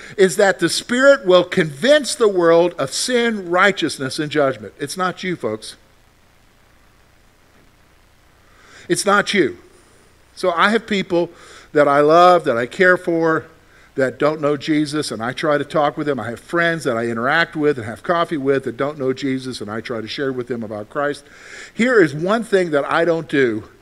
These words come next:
I don't, after, I used to do this when I was younger. I used to say, "Man, I really messed up. I shouldn't have said that.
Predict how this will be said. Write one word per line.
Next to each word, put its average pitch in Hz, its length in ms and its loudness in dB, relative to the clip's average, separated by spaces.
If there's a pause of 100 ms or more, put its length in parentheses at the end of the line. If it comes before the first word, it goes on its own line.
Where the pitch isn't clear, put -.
(400)
I 190 140 4
don't, 196 340 2
after, 180 380 0
I 147 60 6
used 214 280 2
to 175 60 -8
do 151 160 2
this 143 180 4
when 151 160 -6
I 143 140 4
was 135 240 -4
younger. 185 420 0
I 131 100 -2
used 170 300 -4
to 151 100 -4
say, 131 280 -6
"Man, 135 400 -8
I 180 180 -6
really 170 460 0
messed 160 380 -4
up. 156 260 0
I 120 80 -8
shouldn't 151 280 -6
have 113 120 -12
said 214 380 -6
that. 190 320 -2